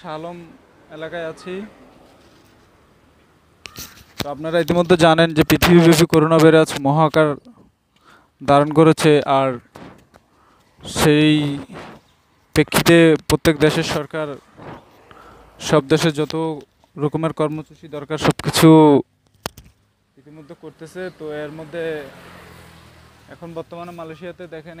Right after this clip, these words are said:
এখানে একেবারেই নিরবিচ্ছিন্ন, মানুষজন নাই, totally গাড়ি। এই যে এটা হাই রোড, আহ, যেটা বিশ্ব রোড বলি আমরা বাংলাদেশে, একদম সেই হাই রোডের ছবি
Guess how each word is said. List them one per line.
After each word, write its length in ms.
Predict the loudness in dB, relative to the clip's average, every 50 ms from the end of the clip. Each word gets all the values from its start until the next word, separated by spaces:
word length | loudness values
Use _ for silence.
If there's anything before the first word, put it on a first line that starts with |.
| -20
এখানে 220 | -20 -20 -20 -18 -18 -18 -18 -18 -18
একেবারেই 500 | -20 -20 -20 -18 -18 -18 -18 -18 -18 -20 -20 -20 -20 -20 -20 -20
নিরবিচ্ছিন্ন, 640 | -20 -20 -20 -20 -20 -20 _ _ _ -20 -20 -20 -20 -20 -20 -20 -20 -20
মানুষজন 400 | -20 -20 -20 -20 -20 -20 -20 -20 -20 -20
নাই, 120 | -20 -20 -20 _
totally 280 | -20 -20 -20 -20 -20 -16 -16 -16
গাড়ি। 180 | -16 -16 -16 -18 -18
এই 40 | -20 -20
যে 60 | -20 -20
এটা 100 | -20 -20 -20
হাই 120 | -20 -20 -18 -18
রোড, 160 | -18 -18 -20 _
আহ, 1300 | _ _ _ _ _ _ _ _ _ _ _ _ _ _ _ _ _ _ _ _ -20 -20 -20 -20 -20 -20 -20 -20
যেটা 160 | -20 _ -20 -20 -20
বিশ্ব 140 | -20 _ _ -20
রোড 120 | -20 -20 _ -20
বলি 120 | -20 -18 -14 -14 -14
আমরা 160 | -14 -14 -16 -18 -18
বাংলাদেশে, 460 | -18 -18 -18 -20 -20 -20 -18 -18 -18 -16 -18 -20 -20 -20 -20
একদম 260 | -20 -20 -20 -20 -20 -20 -20 -20 -20 -20 _ _ _ _
সেই 140 | _ -20 -20 -20
হাই 120 | -20 -20 -20
রোডের 260 | -20 -20 -20 -20 -20 _ _
ছবি 260 | -20 -20 -20 -20 -20